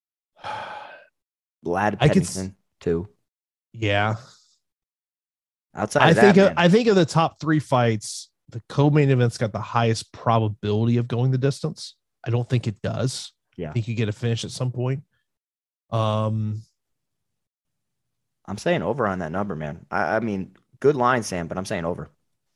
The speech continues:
Speaker 2: Yeah, I would probably lean over, uh, a-, as well in terms of that as well.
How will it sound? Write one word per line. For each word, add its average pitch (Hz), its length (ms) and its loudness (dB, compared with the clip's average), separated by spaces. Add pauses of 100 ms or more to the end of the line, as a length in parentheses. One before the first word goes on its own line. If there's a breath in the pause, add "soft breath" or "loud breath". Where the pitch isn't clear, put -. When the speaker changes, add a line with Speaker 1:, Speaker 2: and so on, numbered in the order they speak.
(340)
Speaker 2:
Yeah, 131 140 -6
I 143 160 2
would 151 180 4
probably 131 380 0
lean 113 240 0
over, 104 560 -2
uh, 113 260 -6
a-, - 40 -10
as 110 400 0
well 104 320 0
in 107 240 -2
terms 107 400 -4
of 104 240 -2
that 104 280 -2
as 104 380 -2
well. 101 420 2